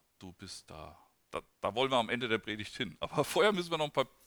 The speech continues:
paar Hügel überwinden, bis wir dahin kommen. <laughs> Ich möchte so drei, vier Gründe nennen, warum es sein kann, dass Gott sich verbirgt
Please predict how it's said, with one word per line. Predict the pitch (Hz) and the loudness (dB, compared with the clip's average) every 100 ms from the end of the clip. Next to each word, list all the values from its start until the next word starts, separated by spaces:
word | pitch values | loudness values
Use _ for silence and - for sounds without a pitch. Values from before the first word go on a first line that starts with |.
| _ - - | _ -20 -6
paar | 127 113 | -2 -2
Hügel | 165 135 | -2 -4
überwinden, | 95 98 95 - 98 113 110 92 85 - | 0 2 2 0 -4 -2 -4 -8 -12 -10
bis | 110 - | -6 -2
wir | 95 | 2
dahin | 95 98 | 2 0
kommen. | 90 78 - - - - | -2 -6 -8 -16 -16 -12
<laughs> | 120 _ - - - - - - - - - - - - - _ _ _ - | -12 _ -18 -16 -16 -18 -20 -20 -20 -20 -20 -20 -20 -20 -20 _ _ _ -8
Ich | 135 | 4
möchte | 214 233 220 | 6 8 8
so | 196 185 165 151 135 - - - | 10 10 12 10 4 -10 -12 2
drei, | 156 220 | 8 8
vier | 196 156 | 8 4
Gründe | 147 175 196 143 | 6 6 6 8
nennen, | 131 139 185 151 | 10 10 6 8
warum | 127 120 135 185 220 196 | 8 10 6 6 2 0
es | 131 117 - | 2 4 6
sein | 135 143 185 | 10 10 8
kann, | - 160 151 156 - _ _ _ _ _ _ _ _ | 4 2 2 -4 -14 _ _ _ _ _ _ _ _
dass | 107 101 - | -2 -2 -4
Gott | 117 139 - | -6 -4 -6
sich | 143 - | -10 -8
verbirgt | 107 92 - 113 127 - - | -10 -8 -4 -4 -4 -10 -18